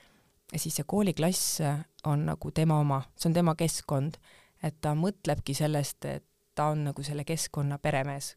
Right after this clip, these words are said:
koos siis, koos oma teise, teiste klassikaaslastega. Et nad, nad hoolitsevad ka selle eest, et nad koristavad seda klassi, et kui minnakse, et ütleme, kui see töötsükkel siis läbi saab ja minnakse lõunat sööma, siis seal mingil hetkel, kas siis enne või,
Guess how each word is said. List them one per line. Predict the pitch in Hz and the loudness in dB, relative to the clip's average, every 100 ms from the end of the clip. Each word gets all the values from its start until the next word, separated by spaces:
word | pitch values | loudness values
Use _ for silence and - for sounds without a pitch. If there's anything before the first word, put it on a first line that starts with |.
| - | -6
koos | 143 143 | -4 -4
siis, | 135 - | -6 -2
koos | 147 - 156 | -2 0 -2
oma | 151 | 0
teise, | 156 - 151 160 - - - | -4 -2 -4 -6 -14 -16 -6
teiste | 160 143 | -6 -4
klassikaaslastega. | 135 151 - 123 135 135 - 135 135 - - - - - | -2 -2 -2 -4 -4 -4 -4 0 -2 -4 -20 -20 -12 -2
Et | 147 - | 0 4
nad, | 151 - 147 143 147 | 2 4 6 6 6
nad | 151 151 | 4 4
hoolitsevad | 180 196 - 147 | 4 4 2 -2
ka | - 147 | 0 0
selle | 170 160 | 2 2
eest, | 147 160 | 0 -4
et | 147 143 | -4 -2
nad | 143 156 151 143 | -2 0 -2 0
koristavad | - 147 180 - 220 220 | 2 2 2 0 0 0
seda | - 214 | 0 0
klassi, | 220 220 - 233 214 - _ _ _ _ - _ - - | 0 0 2 2 2 -2 _ _ _ _ -20 _ -16 -4
et | 170 - | -4 -2
kui | 151 151 | 0 2
minnakse, | 160 160 160 - 139 | 4 2 0 -4 -6
et | - | -4
ütleme, | 165 160 156 | -2 -2 -2
kui | 147 | -6
see | - | -2
töötsükkel | 170 165 - - 151 | 0 0 -4 -6 -8
siis | - | -4
läbi | 196 247 208 | -4 -4 -2
saab | 165 156 | -2 -2
ja | |
minnakse | 151 156 139 160 | -2 -2 -4 -2
lõunat | 196 247 175 - | 0 0 0 0
sööma, | 170 160 156 156 - - - _ | 2 2 0 -2 -8 -20 -20 _
siis | - 160 - | -6 -2 0
seal | 156 | 2
mingil | 165 175 165 160 | 4 4 2 0
hetkel, | - 156 151 | 0 -2 0
kas | 151 - | -2 0
siis | 147 180 | 2 4
enne | 202 165 | 4 4
või, | 151 | 0